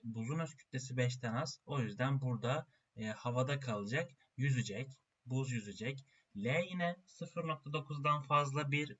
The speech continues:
e, buz burada da yüzecek. Fakat M'de sıvının öz kütlesi, cismin öz kütlesinden küçük olduğu için bunu taşıyamayacak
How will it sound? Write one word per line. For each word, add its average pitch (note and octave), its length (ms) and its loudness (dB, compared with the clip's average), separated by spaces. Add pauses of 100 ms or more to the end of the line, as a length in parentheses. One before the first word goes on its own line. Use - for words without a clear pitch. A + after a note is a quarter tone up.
e, G#2 140 -6
buz A#2+ 260 -2
burada B2 260 0
da C#3 80 2
yüzecek. G#2+ 580 -4 (520)
Fakat C#3+ 420 0
M'de C#3+ 580 0 (220)
sıvının C#3+ 360 -4
öz C3+ 160 0
kütlesi, - 500 -10
cismin B2+ 320 0
öz A#2 160 0
kütlesinden G2+ 760 -8 (420)
küçük E3 320 -8
olduğu G2+ 260 -2
için C#3 300 -6
bunu B2+ 200 2
taşıyamayacak C#3 760 -2